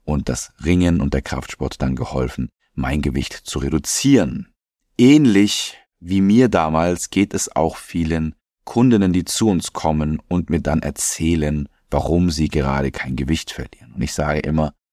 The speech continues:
kein Wunder und leider kannst du auch nichts dafür. Denn wir haben Leute, die zu uns kommen, die sagen, dass sie bei einer Ernährungsberatung waren und dort wurde ihnen gesagt, morgens nur fünf Mandeln zu essen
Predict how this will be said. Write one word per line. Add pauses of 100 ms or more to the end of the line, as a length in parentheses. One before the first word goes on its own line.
kein
Wunder
und
leider
kannst
du
auch
nichts
dafür. (400)
Denn (220)
wir
haben
Leute,
die
zu
uns
kommen,
die
sagen,
dass
sie
bei
einer
Ernährungsberatung
waren
und
dort
wurde
ihnen
gesagt, (340)
morgens
nur
fünf
Mandeln
zu
essen